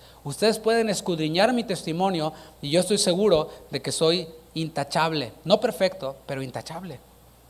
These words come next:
Eso es un desafío para los pastores, ¿no crees? ¿Cuántos quieren un pastor así? Que se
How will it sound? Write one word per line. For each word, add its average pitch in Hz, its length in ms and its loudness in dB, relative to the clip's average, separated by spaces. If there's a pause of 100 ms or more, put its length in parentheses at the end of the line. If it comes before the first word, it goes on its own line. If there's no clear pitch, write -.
(1300)
Eso 143 240 4
es 156 200 6
un 165 100 -2
desafío 156 400 0
para 131 160 -2
los 117 140 -6
pastores, 131 420 -4
¿no 127 120 -8
crees? - 440 -10 (480)
¿Cuántos 156 280 -2
quieren 151 240 0
un 147 100 -6
pastor 147 320 -8
así? 196 220 -10
Que - 140 -12
se 123 260 -8